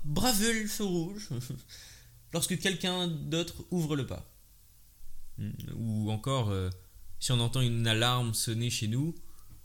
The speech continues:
mais qu'on ne voit personne, euh, qui bouge, on va se dire, bon, peut-être qu'il ne faut pas bouger. <laughs> C'est là, euh, les cinq pour cent, hein. L'humain est donc, euh, prosocial et grand suiveur, hein.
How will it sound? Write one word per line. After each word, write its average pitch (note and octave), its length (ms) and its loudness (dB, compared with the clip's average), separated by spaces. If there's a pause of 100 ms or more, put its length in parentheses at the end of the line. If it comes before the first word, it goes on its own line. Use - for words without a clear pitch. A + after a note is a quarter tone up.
(600)
mais A2 120 0
qu'on A#2 140 4
ne A2 60 4
voit A2+ 260 2
personne, B2+ 760 2 (880)
euh, - 20 -6 (220)
qui - 160 -12
bouge, B2 380 -4 (800)
on G2 80 -4
va G#2+ 120 2
se G2+ 140 2
dire, A#2 220 2
bon, F#2+ 260 -2 (500)
peut-être - 540 -2
qu'il F#2+ 260 -6
ne G2 60 0
faut C3 160 -2
pas F3+ 140 4
bouger. C#3+ 320 12 (220)
<laughs> - 1500 4
C'est - 160 4
là, D#3 140 8
euh, F#2+ 1160 8
les F#2 80 6
cinq A2+ 240 4
pour - 220 -2
cent, - 240 0 (180)
hein. - 100 -4 (480)
L'humain E3 200 2
est F3 80 6
donc, D3+ 280 4
euh, G2+ 160 2 (100)
prosocial - 580 8 (240)
et C#3 80 6
grand D3 200 8
suiveur, F2+ 380 4 (180)
hein. - 60 -8